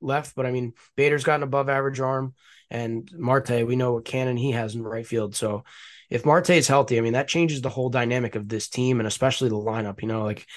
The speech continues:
put, sliding him at the top of that order behind Nimmo or wherever they put him and stealing bases like he did if he can. I know that's a tall task probably with the surgeries that he's had, but if he's, if he can run at even eighty percent of what he was a couple of years ago, I mean, that would be a huge, huge boost for this team.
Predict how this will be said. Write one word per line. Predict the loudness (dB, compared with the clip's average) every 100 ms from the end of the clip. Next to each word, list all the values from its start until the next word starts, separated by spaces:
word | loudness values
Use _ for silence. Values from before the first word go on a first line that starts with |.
| -18 -12 2
put, | 4 6
sliding | 6 6 6
him | 4
at | 4
the | 2
top | 4 4
of | 4
that | 2
order | 4 2 2
behind | 0 -2 0 0
Nimmo | 2 2
or | 0 0
wherever | -2 -2
they | -2 -2
put | -2 -2
him | -2 -2
and | -4 -8 _ _ _ -12
stealing | -2 2 4 4
bases | 2 0 -2
like | -4 -4
he | -4
did | -2 -2
if | -2
he | -6
can. | -4 -2
I | 0
know | 0
that's | 0 -4 -8 -12 -20 -20 -20 -20 -8
a | -8
tall | 0 4 6
task | 8 8 6 4
probably | 6 8 6 4
with | 2 0
the | -4
surgeries | -4 -2 -2 -4 -6
that | -6 -6
he's | -6
had, | -4 -4 -4
but | -6 -6 -20 -20 -20 _ _ _
if | -8 -8
he's, | -4 0 0 0 -4
if | -2
he | 0
can | 4 8
run | 8 6
at | 4
even | 4 4
eighty | 2
percent | 0 -6 -2 0
of | 0
what | -2 -2
he | -2
was | -2
a | -2
couple | -6 -4
of | -2
years | -2 0
ago, | -2 -2
I |
mean, | -2 -2
that | 0
would | 0
be | -2 -4
a |
huge, | -6 -2 0 2 0 -2 -6
huge | -2 -2 -2
boost | -4 -4
for | -6
this | -8 -6
team. | -6 -6